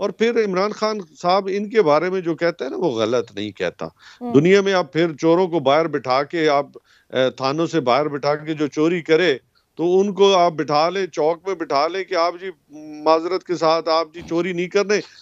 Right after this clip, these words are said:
Speaker 1: हम आपस में मुज़ाकरात कर लेते हैं। तो अगर कौम ने इस तरफ चलना है तो मेरे फिर क्या हमारी जो र-, पाकिस्तान की जो रियासत है क्या वो बनाना रिपब्लिक हमने बनाना है या वाकईतन इसके अंदर जो है कानून की फरमा रवाई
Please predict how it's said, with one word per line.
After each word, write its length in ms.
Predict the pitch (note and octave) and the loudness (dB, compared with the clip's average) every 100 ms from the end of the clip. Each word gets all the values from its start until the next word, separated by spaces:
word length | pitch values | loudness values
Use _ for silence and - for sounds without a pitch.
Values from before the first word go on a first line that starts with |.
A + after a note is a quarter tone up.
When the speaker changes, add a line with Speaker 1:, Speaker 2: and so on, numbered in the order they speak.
| _ | _
Speaker 1:
हम 140 | G3+ | 2
आपस 260 | G3+ D#3 C#3+ | 4 2 -2
में 160 | C3 C#3+ | -2 -2
मुज़ाकरात 580 | C#3 D3 D3 F3 F#3 | 2 0 2 -2 -2
कर 180 | - E3+ | -2 -2
लेते 340 | E3 E3 E3 D#3+ | -2 -4 -4 -6
हैं। 100 | D#3+ _ _ _ _ - | -8 _ _ _ _ 2
तो 140 | A#3 | 4
अगर 380 | A#3+ A3 A3 A#3 | 4 0 0 -2
कौम 420 | - G3 G3 A3+ | 0 0 2 0
ने 320 | A3 A3+ A#3 | 0 -2 -2
इस 200 | A#3 G#3 | -2 -6
तरफ 320 | - G#3+ A3 E3 - | 0 0 0 -4 -2
चलना 420 | E3+ F3 G#3+ G#3+ | 0 2 0 2
है 380 | D#3+ D3 E3+ F3+ _ _ _ - | 2 0 -2 -6 _ _ _ -2
तो 100 | G#3 | 2
मेरे 280 | G#3 A3 | 4 2
फिर 260 | A3+ G3 G3+ | 2 0 0
क्या 260 | F#3 G3+ A3 | 2 2 4
हमारी 500 | F#3+ C#3+ C3+ D3+ G3 | 2 0 0 0 -2
जो 220 | F3+ G3 | 0 0
र-, 140 | E3+ C#3+ - | 0 -4 -2
पाकिस्तान 720 | C#3+ D3+ D3 - C#3+ F3+ F#3+ | -2 -4 -8 -2 0 0 -4
की 180 | F3 | -10
जो 160 | D#3 C#3 | 0 2
रियासत 480 | A#2 A#2+ D3+ G3+ E3 | 4 2 0 -4 0
है 220 | D#3+ E3+ D#3+ _ _ _ | 0 0 -4 _ _ _
क्या 200 | - E3+ | 0 2
वो 340 | G3 G3 G3+ F#3 | 2 2 2 2
बनाना 480 | C3 B2+ B2+ D3 F3 | 0 0 0 0 -2
रिपब्लिक 640 | D#3 B2+ A#2+ A#2+ D3 D#3 | -2 -4 -4 -2 -2 -2
हमने 240 | D#3+ F#3+ | -2 -2
बनाना 400 | F#3 F#3 F#3 F#3+ | -2 -2 -2 -2
है 320 | G3+ A3 A#3 | -2 -2 0
या 60 | F#3 | -2
वाकईतन 680 | C#3 C#3+ - G#3 G3 G3+ F#3+ | 0 -2 -2 -4 -2 -2 -4
इसके 260 | F3+ - G3 | -6 -2 0
अंदर 280 | E3+ E3+ F#3+ | 0 0 0
जो 220 | D3+ D3+ | 2 4
है 120 | F#3+ | 2
कानून 460 | - D3 D3 E3+ F#3 | 0 -2 0 -2 -2
की 160 | F3+ | -2
फरमा 360 | D#3 C#3 C#3+ D3+ | 0 0 0 0
रवाई 380 | C3+ B2 C#3+ | 2 2 0